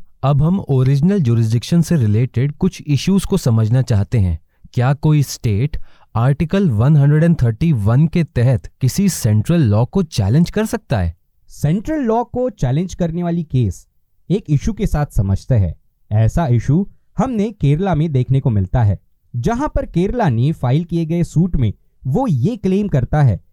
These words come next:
Speaker 2: कि सीएए फंडामेंटल राइट्स को वायलेट करता है। हालांकि अब यहां सुप्रीम कोर्ट को डिसाइड करना है कि क्या अगर कोई स्टेट गवर्नमेंट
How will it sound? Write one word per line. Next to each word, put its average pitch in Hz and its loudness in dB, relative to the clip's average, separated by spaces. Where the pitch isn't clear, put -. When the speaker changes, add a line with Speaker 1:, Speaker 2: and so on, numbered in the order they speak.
Speaker 2:
कि 202 2
सीएए 147 0
फंडामेंटल 131 0
राइट्स 110 -2
को 165 0
वायलेट 175 -2
करता 156 -2
है। 107 2
हालांकि 110 0
अब 226 -2
यहां 151 0
सुप्रीम 165 -2
कोर्ट 233 -6
को 240 -4
डिसाइड 190 -2
करना 156 0
है 104 2
कि 151 0
क्या 127 -2
अगर 139 0
कोई 165 0
स्टेट 156 -4
गवर्नमेंट 143 0